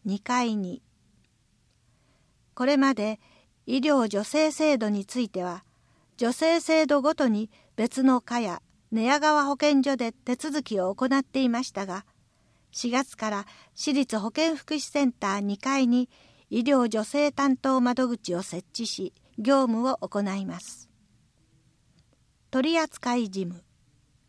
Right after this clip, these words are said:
医療費の助成に関する事務。子ども医療、ひとり親家庭医療、重度障害者医療、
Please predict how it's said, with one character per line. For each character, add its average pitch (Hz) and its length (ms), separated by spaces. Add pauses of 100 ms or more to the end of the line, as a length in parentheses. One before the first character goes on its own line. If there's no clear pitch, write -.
(440)
医 226 80
療 302 260
費 233 140
の 202 140
助 214 180
成 302 260
に 285 160
関 262 240
す 262 160
る 202 160
事 190 200
務。 - 180 (1120)
子 214 80
ど 247 140
も 240 120
医 233 120
療、 180 400 (480)
ひ - 140
と 311 120
り 302 180
親 285 280
家 254 200
庭 254 260
医 220 200
療、 - 380 (680)
重 277 260
度 220 140
障 285 300
害 285 180
者 247 220
医 254 100
療、 180 300